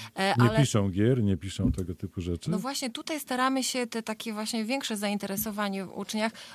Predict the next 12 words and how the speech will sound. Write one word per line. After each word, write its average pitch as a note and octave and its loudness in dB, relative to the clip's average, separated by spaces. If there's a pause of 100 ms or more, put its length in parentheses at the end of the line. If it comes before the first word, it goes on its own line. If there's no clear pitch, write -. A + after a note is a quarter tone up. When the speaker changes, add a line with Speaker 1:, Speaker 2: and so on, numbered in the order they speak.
Speaker 1:
rozbudzać G#3+ 0
na A3+ 2
zajęciach A3 0
dodatkowych. A3 -2 (120)
Mamy, G3+ 2 (360)
e, F3+ -2
jedno G3+ -2
koło G3 -2
konstruowania G3 -2
robotów, A#3 -2 (260)
drugie G3 -2
koło, F#3+ 0